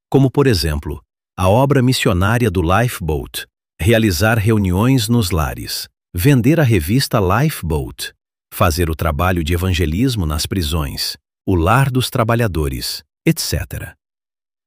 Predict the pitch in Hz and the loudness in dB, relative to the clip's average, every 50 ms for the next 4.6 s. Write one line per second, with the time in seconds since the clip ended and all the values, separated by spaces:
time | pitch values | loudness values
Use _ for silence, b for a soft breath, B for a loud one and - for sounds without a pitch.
0 | _ - - 139 147 - - - 151 156 180 190 202 165 101 85 98 85 - 87 | _ -2 2 2 2 2 2 2 2 2 4 4 2 2 2 2 0 0 0 0
1 | 80 73 92 120 110 - - 80 69 71 92 110 131 139 113 107 87 - - 90 | 0 2 0 0 0 -2 -4 -4 -2 0 0 2 2 0 0 -2 -4 -2 -2 -2
2 | 76 69 73 - 90 92 98 101 - - - - - 95 117 131 131 135 - - | -2 -2 -2 -2 0 0 0 0 -2 -4 -8 -6 0 2 2 2 2 0 0 0
3 | 135 123 143 156 151 - 127 - - - 127 131 139 135 107 104 87 76 78 82 | 0 2 2 0 0 0 -2 -2 0 -2 0 0 0 0 0 0 -2 -2 -2 -4
4 | - - 80 73 73 73 90 113 139 139 139 | -4 -4 -4 -4 -4 -2 -2 -2 -2 -2 -4